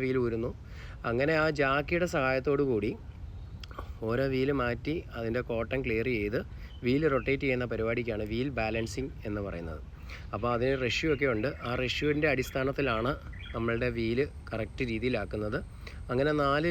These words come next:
വീലിൻ്റെയും കോട്ടങ്ങൾ ക്ലിയറാക്കി അതിനകത്തിലുള്ള ഒരു സംഭവം ഉണ്ടാവും, അതിന് പേരൊന്നും എനിക്ക് കറക്റ്റായിട്ട് അറിയത്തില്ല, അതൊക്കെ മാറ്റി പിടിച്ചിട്ട് പുള്ളി കോട്ടമൊക്കെ ക്ലിയർ ചെയ്ത് നല്ല ഓക്കെ മോഡിലാക്കി തരും രണ്ട് സൈഡിലും.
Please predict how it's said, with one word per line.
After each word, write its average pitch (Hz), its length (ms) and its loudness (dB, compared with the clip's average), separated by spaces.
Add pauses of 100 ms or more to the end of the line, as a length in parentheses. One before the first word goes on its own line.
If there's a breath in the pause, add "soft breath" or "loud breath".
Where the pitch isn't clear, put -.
വീലിൻ്റെയും 143 540 4
കോട്ടങ്ങൾ 131 480 2
ക്ലിയറാക്കി 117 500 0 (160)
അതിനകത്തിലുള്ള 139 640 0 (280)
ഒരു 131 160 -2
സംഭവം 131 300 0
ഉണ്ടാവും, 110 260 -2 (580 loud breath)
അതിന് 117 240 -4
പേരൊന്നും 117 340 2
എനിക്ക് 131 220 2
കറക്റ്റായിട്ട് 120 360 0
അറിയത്തില്ല, 104 320 -4 (140)
അതൊക്കെ 113 320 -4
മാറ്റി 117 280 -2
പിടിച്ചിട്ട് 123 380 -4
പുള്ളി 117 240 0
കോട്ടമൊക്കെ 113 460 -4
ക്ലിയർ 110 300 -4
ചെയ്ത് 107 200 -2 (460 loud breath)
നല്ല 113 140 0 (140)
ഓക്കെ 120 200 0 (100)
മോഡിലാക്കി 120 500 2
തരും 107 240 -2
രണ്ട് 101 220 -4
സൈഡിലും. 92 320 -6